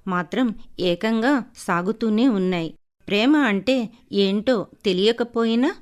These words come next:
నిద్ర మానుకొని ఆలోచిస్తూ కూర్చుంటే జాలువారు కన్నీటి బిందువుకి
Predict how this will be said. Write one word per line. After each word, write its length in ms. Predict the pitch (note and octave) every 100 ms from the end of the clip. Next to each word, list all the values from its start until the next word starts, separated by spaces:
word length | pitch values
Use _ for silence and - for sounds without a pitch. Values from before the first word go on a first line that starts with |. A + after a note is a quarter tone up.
| - -
నిద్ర 340 | F3+ F3+ F#3+
మానుకొని 640 | C4 F#3+ E3+ G#3 A3 A3 C#4 B3+ - -
ఆలోచిస్తూ 680 | F#3 F#3 G#3+ B3 A#3 - B3+
కూర్చుంటే 640 | B3+ G3+ F#3+ G#3 F#3+ G#3+ B3+ - - -
జాలువారు 800 | D#3+ F#3 F3 G#3 A#3+ C#4 G3+ G3+ A3+ -
కన్నీటి 440 | F3 F#3+ A#3+ C#4+ B3
బిందువుకి 680 | F#3+ G3 G#3 G#3+ G#3 G#3+